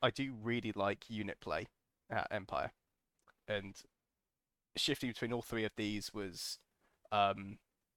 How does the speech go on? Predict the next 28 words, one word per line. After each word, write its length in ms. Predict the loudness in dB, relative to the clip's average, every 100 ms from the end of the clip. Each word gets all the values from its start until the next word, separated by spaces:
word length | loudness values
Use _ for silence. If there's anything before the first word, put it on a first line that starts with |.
| _ _ -2
I 80 | 2
feel 100 | 4
like 120 | 6
I 100 | 6
definitely 340 | 6 2 2 -4
missed 180 | 2 4
out 120 | 4
on 60 |
some 140 | 2 0
of 40 |
the 80 | 4
R 160 | 4 2
P 240 | 0 -2
of 120 | -2
being 340 | -2 -2 -4 -2
in 160 | 0 0
a, 180 | 0 -4 _ _ _ _ -2
in 140 | 0
a 80 | 0
unit 540 | 0 -2 -2 -6 -10 -14 _ _ -6
during 220 | -4 -2
a 60 | 2
battle. 420 | 0 2 -8 -12 _ _ _ _ _
Like, 180 | 2 6
I 80 | 8
had 120 | 8
loads 300 | 8 6
of 100 | 2